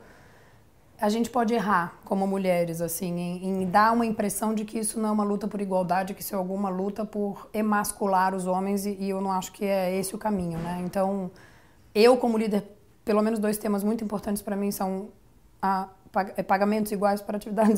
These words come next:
né, o equal pay, e, e realmente fazer disso uma, uma,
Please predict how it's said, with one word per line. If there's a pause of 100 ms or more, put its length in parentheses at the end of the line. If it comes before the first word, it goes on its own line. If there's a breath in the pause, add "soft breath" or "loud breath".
(140)
né,
o (160)
equal
pay, (540 soft breath)
e,
e
realmente
fazer
disso
uma,
uma,